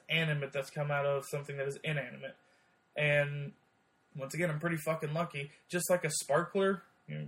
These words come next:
we, we, us redneck kids, we played with sparklers. I don't know about you city folk, but it's basically a stick that you light on fire and shit shoots out of it, little sparks shoot out of it, and you hand them to three-year-olds and let them burn themselves with it. At least that's how we do it around here in Arkansas.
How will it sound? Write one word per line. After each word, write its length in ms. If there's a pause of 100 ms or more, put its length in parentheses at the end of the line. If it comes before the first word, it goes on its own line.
we, 160 (260)
we, 60 (200)
us 160
redneck 400
kids, 220
we 120
played 220
with 100
sparklers. 480
I 60
don't 140
know 140
about 280 (300)
you 100
city 340
folk, 480
but 240 (220)
it's 160
basically 560
a 60
stick 420
that 180
you 60
light 180
on 160
fire 400
and 100
shit 300 (220)
shoots 260
out 160
of 140
it, 100
little 140
sparks 440
shoot 200
out 160
of 80
it, 120 (360)
and 180
you 80
hand 200
them 100
to 60
three-year-olds 640
and 100
let 80
them 220
burn 420 (120)
themselves 480
with 160
it. 140 (360)
At 60
least 120
that's 120
how 140
we 80
do 100
it 60
around 380
here 140
in 60
Arkansas. 540